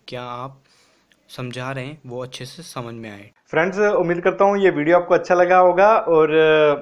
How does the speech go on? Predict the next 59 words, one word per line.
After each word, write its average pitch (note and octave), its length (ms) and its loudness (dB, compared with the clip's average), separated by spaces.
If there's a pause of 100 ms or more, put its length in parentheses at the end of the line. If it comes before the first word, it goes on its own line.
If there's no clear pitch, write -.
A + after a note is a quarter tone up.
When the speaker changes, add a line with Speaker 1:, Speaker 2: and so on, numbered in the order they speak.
(240)
Speaker 2:
आपके D#3+ 480 0
लिए D3+ 200 0
काफ़ी D3+ 360 0
यूज़फुल C#3 440 -4
भी F3 100 2
रहेगा। E3 340 4 (300)
अगर D#3+ 200 2
आपके F3+ 260 2
कोई G#3 160 -2
फ्रेंड G3 300 -4
यूट्यूबर F#3+ 460 0
हैं G3+ 240 -2
या F3 200 4
फिर F#3 300 2
अगर D#3 360 2
आपके E3+ 240 0
मोबाइल D3 340 2
में E3 120 -4
कोई E3 140 -2
ऐसी D3+ 220 -2
वीडियो C#3+ 260 -4
फाइल D#3+ 320 0
है D#3+ 100 2
जिसकी D3 300 -6
वॉल्यूम C3+ 340 -2
काफ़ी D3+ 320 -2
लो C#3+ 220 2
है, F3 320 0
simply G#3 220 -2
आप F#3+ 220 4
इस F#3+ 180 -2
एप्लीकेशन E3 540 -2
को F3 180 2
प्ले D#3 220 2
स्टोर D3+ 200 0
से D#3 140 -6
डाउनलोड D3 380 0
कर F3+ 100 2
लीजिए F3+ 440 0
और E3 200 -2
उसके D3+ 220 -6
बाद D#3 220 2
जैसा D3 240 0
कि F3 100 -8
मिस्टर F3 280 -8
सूरज D#3+ 360 -6
ने E3+ 120 -4
आपको D#3+ 240 -2
बताया C#3+ 340 0
कि E3+ 140 -8
किस D#3 220 -14
तरह E3 120 -6
से D#3+ 140 -8
हम D3+ 60 -8
इसको C#3+ 200 -8
यूज़ D3 260 -4
कर D#3+ 100 0
सकते - 300 -10
हैं, F#3+ 240 -6